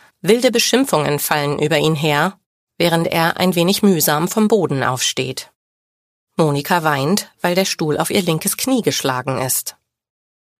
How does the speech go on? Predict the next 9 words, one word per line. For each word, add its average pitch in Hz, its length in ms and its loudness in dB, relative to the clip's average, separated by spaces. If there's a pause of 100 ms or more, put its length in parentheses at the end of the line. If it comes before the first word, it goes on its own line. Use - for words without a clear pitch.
(200)
Herr 151 100 0
Mahlert, 143 720 -2
der 190 80 2
Geschichtslehrer, 151 800 -2 (220)
drückt - 260 -4
erbost 190 560 -2
auf 196 140 -2
die 226 100 -2
Stopptaste 180 880 -2